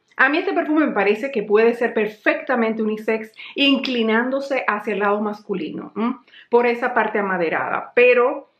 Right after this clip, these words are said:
si te gustan como mujer los cítricos amaderados, con esos toques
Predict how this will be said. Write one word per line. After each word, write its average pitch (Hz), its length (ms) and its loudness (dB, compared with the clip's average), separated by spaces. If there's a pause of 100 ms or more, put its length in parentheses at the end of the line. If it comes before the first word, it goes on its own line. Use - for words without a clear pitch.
(220)
si - 280 -6
te 196 100 0
gustan 208 540 -4
como 226 320 2
mujer 208 800 -2
los 214 480 -2
cítricos 208 880 -6 (680)
amaderados, 190 1000 2 (300)
con 214 160 2
esos 214 300 -4
toques 254 360 0